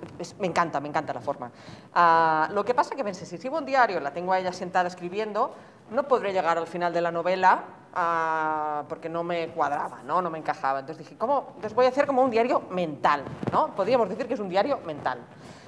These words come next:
Entonces mi idea era poner las fechas. El problema es que cuando yo leo, ah, dietarios y, y, y epistolarios, siempre me pasa una cosa, que es que leo una entrada, leo la siguiente y no recuerdo la fecha de la anterior,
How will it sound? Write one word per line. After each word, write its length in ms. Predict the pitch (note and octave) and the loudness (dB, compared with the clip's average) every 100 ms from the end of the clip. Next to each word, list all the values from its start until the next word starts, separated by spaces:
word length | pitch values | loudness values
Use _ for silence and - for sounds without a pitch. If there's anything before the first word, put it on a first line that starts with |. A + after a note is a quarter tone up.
| - - - | -20 -20 -14
Entonces 200 | F3+ A3+ | -6 -4
mi 100 | C4 | 0
idea 200 | B3+ C4 | 6 6
era 140 | C4+ C#4 | 6 4
poner 200 | A3+ A3+ | 2 2
las 200 | G3+ - | 0 -2
fechas. 280 | D#3+ - D3 | -8 -8 -12
El 100 | D3 | -6
problema 200 | A#3 F4+ | -6 -4
es 60 | |
que 80 | C4+ | -4
cuando 200 | G#3 F3 | -2 0
yo 160 | F#3 A3 | 2 4
leo, 500 | A#3+ A3+ G#3 E4 C4+ | 4 4 2 -2 -4
ah, 360 | D#3+ D#3+ D3+ D3 - | -2 0 -2 -4 -8
dietarios 720 | D3+ C#3+ F#3+ G#3 F3+ E3+ C#3+ | -4 6 8 6 2 -2 -4
y, 160 | D3+ D3+ | -12 -12
y, 640 | E3 D3 C#3+ C3+ C3 B2+ - | -10 -10 -10 -12 -14 -16 -14
y 80 | D#3 | -10
epistolarios, 600 | - D3+ D#3+ E3 F#3 G3+ | -10 -8 0 2 2 2
siempre 220 | A#3+ B3+ | -4 -4
me 100 | A#3 | -2
pasa 220 | F#3+ E3+ D#3+ | -2 -4 -6
una 120 | C#3 | -8
cosa, 220 | - E3 | -10 -10
que 60 | F#3 | -10
es 80 | |
que 180 | F#3 E3 - - - | -6 -8 -8 -20 -6
leo 180 | A#3+ D4 | 6 8
una 120 | D4 | 8
entrada, 440 | C4+ D4 D4 C4+ G#4+ - - - _ _ _ - | 4 6 6 6 0 -8 -20 -20 _ _ _ -10
leo 240 | G3+ A#3 C4+ | 2 4 6
la 120 | B3+ | 4
siguiente 460 | B3+ B3 C#4 C#4+ - | 0 -2 0 -2 -2
y 60 | C4 | 2
no 100 | C#4 | 2
recuerdo 500 | C4+ C4+ C4+ B3 B3 | 2 4 4 4 2
la 100 | G3+ | 2
fecha 280 | A#3+ A#3+ | 0 -2
de 80 | G#3 | -2
la 60 | E3 | -2
anterior, 320 | D3 C#3 | -4 0